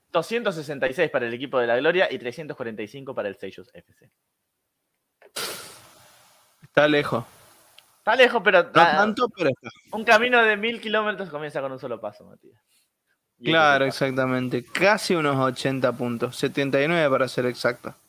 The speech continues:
Speaker 1: Exactamente.
Speaker 2: Bueno. Lunch. Eh, ah, tablas de hoy. Bueno,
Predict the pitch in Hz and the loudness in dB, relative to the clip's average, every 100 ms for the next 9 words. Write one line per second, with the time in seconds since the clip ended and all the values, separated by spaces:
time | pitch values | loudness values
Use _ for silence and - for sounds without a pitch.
0 | _ _ _ _ _ _ 120 139 110 - | _ _ _ _ _ _ -14 -12 -2 0
1 | 147 120 - - _ _ _ _ _ _ | 0 -2 -6 -20 _ _ _ _ _ _
2 | _ _ _ _ - 165 123 - - - | _ _ _ _ 2 4 2 -4 -8 -10
3 | - - _ _ _ _ - 147 143 202 | -20 -20 _ _ _ _ 0 4 6 6
4 | 139 - _ 196 196 165 135 151 190 143 | 2 -8 _ 6 8 6 4 6 6 4
5 | 113 - _ _ _ _ 139 139 135 | 2 -6 _ _ _ _ 0 2 0